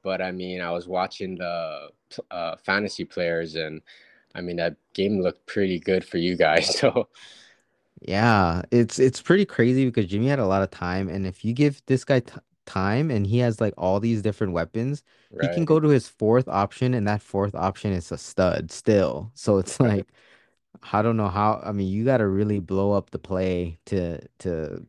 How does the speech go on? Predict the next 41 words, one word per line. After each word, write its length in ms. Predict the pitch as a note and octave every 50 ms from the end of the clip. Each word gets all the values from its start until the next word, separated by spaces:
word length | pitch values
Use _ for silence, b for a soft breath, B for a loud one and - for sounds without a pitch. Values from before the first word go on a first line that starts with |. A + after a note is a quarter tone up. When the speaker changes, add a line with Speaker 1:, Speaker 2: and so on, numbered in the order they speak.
| _ _
Speaker 2:
beat 200 | - F#2+ F2+ -
this 180 | E2+ E2 - -
team 220 | - F#2+ F2+ F2
at 140 | E2 C#2+ -
this 160 | - - -
moment, 340 | E2 E2 F2 D2+ B1 A#1 B1+
it 100 | B1 -
seems 280 | - F2+ D#2+ E2 -
like. 320 | - - D#2+ F2 - - b b b b b b b -
So 120 | - G2
you 80 | F#2 F#2
gotta 180 | G#2 G2+ F#2+
have 200 | F2+ F2+ F2 E2+
that, 220 | F2 D#2+ C2+ - _ _ _ _ _ _ _ -
that 200 | - F2 D2 -
pass 400 | - - - F#2 F#2 F2+ - -
rush, 340 | F#2+ F#2 F2+ F2+ F2+ - -
like 140 | F2+ E2 D#2+ - _ _ -
Dallas 340 | G#2 F2 F2 F2+ F#2 E2 -
Cowboys 460 | - G2 F#2 F#2 F#2 G2+ G2+ G2+ G2
have 160 | G2+ G2+ G2+
a 100 | G#2 G#2
beast 540 | G2+ G2+ G2+ - _ - A2 G#2+ G#2+ - -
pass 320 | - A2 G#2+ G#2 - -
rush. 380 | A2+ A2 G#2+ A2 A#2+ A#2+ - b b b b b b b
Uh, 120 | - F2+ E2+
Philadelphia 720 | - - - G2+ G2 F#2 E2+ F#2 F2 F#2 F2+ - - G#2+
has 140 | G2+ G2+ G2
a 60 | G#2
good 180 | G2 G#2 G2 -
pass 340 | - G#2 G#2 G#2 G2 - -
rush. 220 | A2 A2 A#2 -
So, 180 | - - D#2 D#2
I 60 | E2+
mean, 260 | F#2 F#2+ F#2 F2+ E2 - - -
a 100 | A2+ A2
lot 180 | - E3+ G3+ G#3
of 80 | C3+ F#2+
the 80 | E2+
playoff 300 | - - F#2+ G2 F#2 -
teams 380 | - - F2 D#2+ D#2 F2 E2+